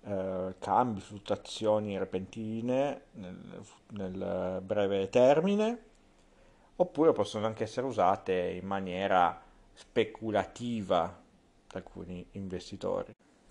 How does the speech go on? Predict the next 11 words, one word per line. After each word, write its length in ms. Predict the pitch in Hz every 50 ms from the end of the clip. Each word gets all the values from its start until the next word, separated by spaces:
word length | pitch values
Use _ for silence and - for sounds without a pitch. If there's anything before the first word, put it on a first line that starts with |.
| - -
Oppure 400 | - 120 - - 131 135 131 123
abbiamo 440 | 120 113 120 120 120 120 120 117 117
altri 580 | 113 113 113 - - 123 120 123 120 120 120 - - - - - _ _ _ _ _ _ _ -
contratti 1000 | - - 117 107 104 - - 120 123 127 131 127 - - - - 139 135 139 135
che 100 | - 127
sono 480 | - - 117 113 110 110 110 110 110 107
i 100 | 101 98
cosiddetti 520 | - 110 107 107 113 117 110 113 - 104
C 140 | - - 113
F 180 | 101 - - 127
D, 400 | 123 135 143 143 143 139 -